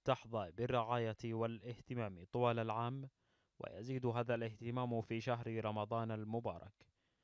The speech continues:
حيث يتطلب مضاعفة الجهود من الجميع حتى تصبح بيوت الله جاهزة لاستقبال المصلين وضمان راحتهم وتأدية العبادات في أجواء مناسبة.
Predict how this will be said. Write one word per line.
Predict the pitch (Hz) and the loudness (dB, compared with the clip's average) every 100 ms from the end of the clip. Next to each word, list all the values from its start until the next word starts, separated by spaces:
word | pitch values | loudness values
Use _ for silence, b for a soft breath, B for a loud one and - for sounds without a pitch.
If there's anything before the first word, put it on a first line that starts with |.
| _ - | _ -6
حيث | 107 - | -6 -2
يتطلب | 117 113 123 123 123 107 92 | -2 0 0 2 2 2 0
مضاعفة | 92 117 117 117 120 120 | -2 2 4 4 4 0
الجهود | 117 110 117 120 120 101 80 | 0 -2 -2 0 0 -2 -6
من | 117 | -2
الجميع | 120 117 110 127 135 - _ b b b b | 0 0 -2 -2 -4 -8 _ b b b b
حتى | - 135 143 | -2 2 4
تصبح | 135 160 131 127 127 123 123 - | 4 0 -4 -2 2 2 2 0
بيوت | 120 123 123 | 2 4 2
الله | 113 117 113 104 | 0 0 0 0
جاهزة | 110 110 113 104 98 | -2 -2 -2 -4 -4
لاستقبال | 104 107 113 120 - 127 120 | -6 -6 -6 -6 -2 0 0
المصلين | 113 110 - 110 123 123 131 - | 0 -2 -2 -2 -2 -2 -4 -4
وضمان | 117 127 120 104 85 - | -2 -2 0 -4 -6 -4
راحتهم | 120 117 127 123 120 117 131 131 | -2 0 2 0 0 -2 -2 0
وتأدية | 120 107 110 117 113 113 | 0 -2 -4 0 -2 0
العبادات | 107 104 113 120 117 117 110 110 110 - - | -2 -2 0 0 2 2 2 -2 -6 -8 -12
في | - 135 117 | -6 -4 -2
أجواء | 113 113 92 104 101 101 - | 0 0 0 -4 -8 -10 -8
مناسبة. | 127 120 101 - - - | -4 -2 -2 -6 -20 -20